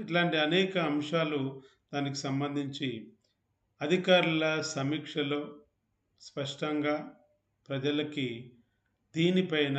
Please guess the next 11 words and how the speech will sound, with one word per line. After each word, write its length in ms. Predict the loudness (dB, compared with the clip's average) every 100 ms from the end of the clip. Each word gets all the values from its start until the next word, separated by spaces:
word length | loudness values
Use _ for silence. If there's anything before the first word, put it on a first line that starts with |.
| -2
పోలవరం 580 | -2 0 0 0 0 -2
ప్రాజెక్టు 480 | -4 -2 -4 -8 -8
పైన 280 | -6 -6 -6 -10 -16 _ _ _ _
ఒక 200 | -10 -4 -2 -2 -4
చిత్తశుద్ధితోటి 880 | -10 -4 -4 -2 -4 -4 -4 -2 -2 -2 -4 -4
దీన్ని 240 | -4 -4
కంప్లీట్ 460 | -4 -6 -4 -4 -2
చేయాలన్న 440 | 0 0 -2 -2 -6 -10 -16 _ _ _ _ _
ఆకాంక్షతోటి 760 | 0 0 2 0 -2 -4 -4 -2
ఉన్నట్లుగా 560 | 0 0 -2 -4 -2 -4 -6 -14 -20 _ _ _ _ _ _ _ -14
ముఖ్యమంత్రి 600 | -6 -2 -2 -2 -4